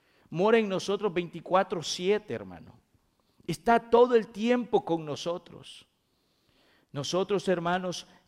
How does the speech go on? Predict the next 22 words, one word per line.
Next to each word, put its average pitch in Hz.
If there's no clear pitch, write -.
tenemos 185
que 175
ser 180
fiel 180
a 131
nuestra 139
iglesia 143
local. 120
En 143
Hebreos 165
diez 170
veinticinco 180
dice, 185
"No 175
dejando 202
de 185
congregarnos, 180
como 135
algunos 160
tienen 175
por 151
costumbre, 156